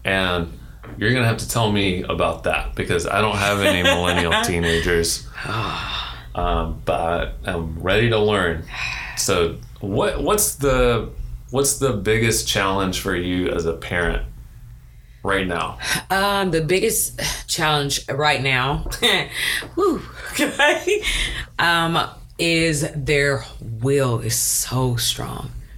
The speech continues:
Speaker 2: They're strong-willed.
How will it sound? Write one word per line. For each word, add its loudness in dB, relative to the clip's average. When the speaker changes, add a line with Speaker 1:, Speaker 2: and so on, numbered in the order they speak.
Speaker 2:
They're -2
strong-willed. 2